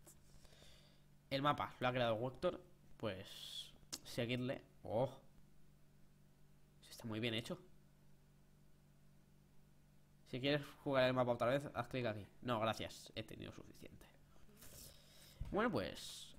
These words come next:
ha estado guay, la verdad. Me ha gustado el mapa. Ya,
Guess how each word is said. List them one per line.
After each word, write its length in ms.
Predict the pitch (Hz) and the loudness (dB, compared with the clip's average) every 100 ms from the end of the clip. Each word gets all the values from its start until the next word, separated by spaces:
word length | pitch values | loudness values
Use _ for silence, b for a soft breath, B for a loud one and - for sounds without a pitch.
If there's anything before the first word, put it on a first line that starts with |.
| - | -4
ha 40 | |
estado 320 | 123 165 139 | 4 8 8
guay, 200 | 143 202 | 8 4
la 80 | 98 | 4
verdad. 240 | 101 180 - - - - - | 4 4 2 -4 -18 -16 -4
Me 120 | 123 | 2
ha 80 | 131 | 4
gustado 360 | 127 - 127 | 4 4 4
el 80 | 110 | 4
mapa. 320 | 123 143 196 294 - - B B B B B - - | 2 2 2 0 -8 -20 B B B B B -14 -8
Ya, 580 | 117 117 101 92 85 | 2 4 6 4 0